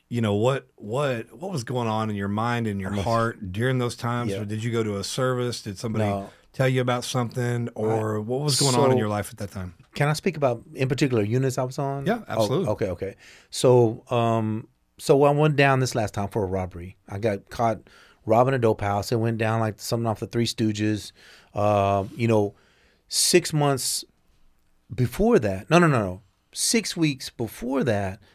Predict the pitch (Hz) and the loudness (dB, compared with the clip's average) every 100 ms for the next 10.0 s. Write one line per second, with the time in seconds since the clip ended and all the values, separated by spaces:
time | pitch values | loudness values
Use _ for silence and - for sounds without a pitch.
0 | - 131 120 131 120 110 123 143 113 101 | -8 -4 -2 -2 -4 -4 -4 -4 -4 -4
1 | - 104 101 110 113 110 - 127 113 107 | -4 -6 -6 -8 -6 -4 -4 -2 -2 -4
2 | - _ _ _ _ - 110 101 151 131 | -10 _ _ _ _ -10 -10 -4 -2 0
3 | 143 127 123 113 - 131 120 123 120 117 | 0 0 0 -2 0 -2 0 0 0 2
4 | 113 107 104 104 107 120 127 107 - 120 | 0 0 -2 -4 -4 -2 -4 -6 -2 -2
5 | 104 104 101 101 98 - _ _ _ _ | -2 -4 -4 -6 -8 -12 _ _ _ _
6 | 107 104 101 98 95 95 95 92 92 95 | -4 -2 -2 -2 -4 -4 -4 -4 -6 -10
7 | _ _ 110 107 95 101 - - 131 120 | _ _ -2 0 -2 -4 -8 -2 0 0
8 | 117 101 110 120 113 110 113 123 104 98 | -2 -2 0 0 0 -2 -2 -2 -2 -2
9 | 127 117 120 107 104 98 110 113 110 - | -2 -2 -4 -4 -6 -4 -2 -2 -4 -8